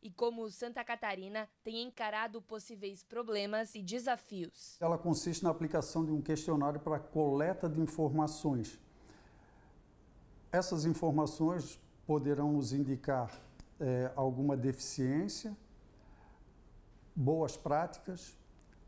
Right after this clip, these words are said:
Speaker 2: talvez irregularidades. Eh, tudo isso vai ser tratado pelo tribunal posteriormente, individualmente em cada município, por região e na coletividade dos oitenta municípios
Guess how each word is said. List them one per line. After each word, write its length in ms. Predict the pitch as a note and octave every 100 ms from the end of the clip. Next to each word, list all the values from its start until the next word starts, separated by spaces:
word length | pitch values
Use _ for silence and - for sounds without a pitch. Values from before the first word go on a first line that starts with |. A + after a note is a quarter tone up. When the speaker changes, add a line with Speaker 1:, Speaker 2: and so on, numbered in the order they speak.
| - - - -
Speaker 2:
talvez 480 | D3 C3 A#2+ D3 A#2+
irregularidades. 1120 | C3+ C3 C3 C3+ C3 B2 B2+ C#3 D#3 D3 - - - - - - -
Eh, 320 | E3+ C3+ C3+ C3+ -
tudo 240 | E3 D#3
isso 220 | D#3 D#3
vai 140 | D3 C#3
ser 340 | - D3 C#3 - - - - - -
tratado 600 | D3+ C3+ - D#3+ F3 C3+
pelo 220 | B2 C3
tribunal 440 | A#2+ C3 B2+ B2+ C3
posteriormente, 920 | C#3+ B2+ C#3+ C3 A#2 B2+ D#3 F3 - - - -
individualmente 840 | D#3+ D3+ C3+ C#3 D3 C#3+ D3+ D3
em 60 | B2+
cada 240 | C#3 C3+
município, 720 | C3 C3 B2 - E3+ F#3 E3+ D3+ -
por 220 | E3 E3
região 640 | B2 D3+ C3+ C#3 C#3 D#3 F3
e 200 | D#3+ D#3
na 160 | D#3+ D#3
coletividade 800 | - E3 D#3 D#3+ D3 C3+ D3 D3
dos 180 | C#3 C3
oitenta 420 | C#3 D3 C#3+ D3
municípios 800 | C#3+ C#3 - - D3 D#3 -